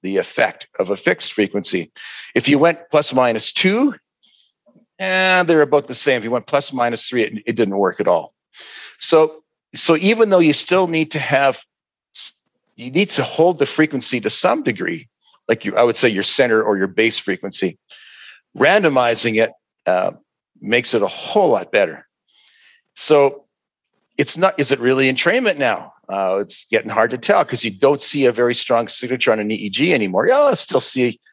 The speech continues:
a little beta here, a little S M R there, a little alpha there, but for the most part, we don't see too much. Also, flashing lights really drives up cerebral blood flow.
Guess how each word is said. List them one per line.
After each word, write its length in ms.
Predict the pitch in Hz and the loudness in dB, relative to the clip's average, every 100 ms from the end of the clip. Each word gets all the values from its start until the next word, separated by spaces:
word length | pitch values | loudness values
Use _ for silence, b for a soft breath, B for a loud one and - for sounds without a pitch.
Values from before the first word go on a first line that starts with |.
| - | -4
a 40 | |
little 220 | 120 131 107 | 2 2 2
beta 320 | 113 127 123 | 0 2 2
here, 280 | 113 117 113 | 2 2 4
a 40 | |
little 220 | 110 104 | 2 2
S 200 | 113 113 | 2 0
M 120 | 113 | -2
R 140 | 110 107 | 0 2
there, 240 | 113 110 | 2 2
a 40 | 104 | 0
little 220 | 95 - | -2 -2
alpha 340 | 98 101 - | -2 -2 -4
there, 220 | 92 101 | -4 -4
but 160 | 104 104 | -2 -4
for 180 | - 107 | -4 -4
the 80 | 104 | 0
most 300 | 131 120 - | 0 -2 -2
part, 140 | 101 | -4
we 60 | 98 | -2
don't 200 | 92 82 | -6 -6
see 140 | 107 | -6
too 160 | - 110 | -6 -2
much. 280 | 151 110 - B B B B B | -2 -2 -10 B B B B B
Also, 580 | 156 240 - 131 123 - _ _ | 0 2 4 4 4 0 _ _
flashing 520 | - 151 170 175 139 113 | -2 2 2 2 0 2
lights 320 | 110 117 - | 2 0 0
really 240 | 123 123 | 0 0
drives 400 | 98 113 113 107 | 2 2 2 0
up 140 | 110 - | -4 -4
cerebral 320 | 107 104 117 | -6 -4 -2
blood 260 | 139 185 | 0 0
flow. 260 | - - - | -2 -6 -6